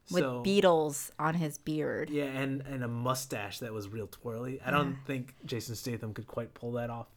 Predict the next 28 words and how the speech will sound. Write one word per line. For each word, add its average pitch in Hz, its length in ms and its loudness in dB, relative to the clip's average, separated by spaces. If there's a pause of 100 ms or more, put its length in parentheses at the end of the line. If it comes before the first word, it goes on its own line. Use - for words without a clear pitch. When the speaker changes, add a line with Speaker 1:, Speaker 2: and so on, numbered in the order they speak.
(440)
Speaker 1:
I 302 60 8 (480)
don't 370 80 12
know. 160 380 8 (360)
I - 40 -12
feel 226 200 8
like 156 200 6
he 139 100 -6
could. 147 480 -2
As 180 120 2
long 185 240 6
as 214 100 2
you 226 60 6
have 214 120 4
confidence, 180 560 -2
you 147 60 -6
could - 120 -10
pull 143 180 -2
anything 165 360 -4
off. - 260 -8
Speaker 2:
Oh, - 60 -16 (720)
okay. - 120 -6
<laughs> 147 60 4
Um, 127 460 6 (520)
my 127 380 4
pick 131 340 0
is 117 260 -4
Sirio 107 420 -2
Farrell. 90 320 -10